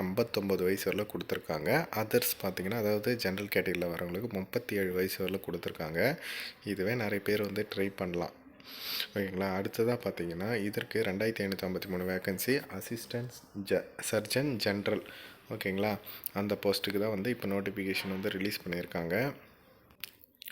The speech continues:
எஜுகேஷன் குவாலிஃபிகேஷனை பொறுத்தவரை நீங்க எம் பி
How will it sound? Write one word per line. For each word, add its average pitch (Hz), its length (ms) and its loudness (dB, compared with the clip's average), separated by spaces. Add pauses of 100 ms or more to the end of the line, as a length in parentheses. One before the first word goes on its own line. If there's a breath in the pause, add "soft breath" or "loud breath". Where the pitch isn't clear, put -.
(340 loud breath)
எஜுகேஷன் 127 480 2
குவாலிஃபிகேஷனை 101 720 0
பொறுத்தவரை 87 540 -2
நீங்க 104 140 -2 (120)
எம் 98 140 -2
பி 120 60 2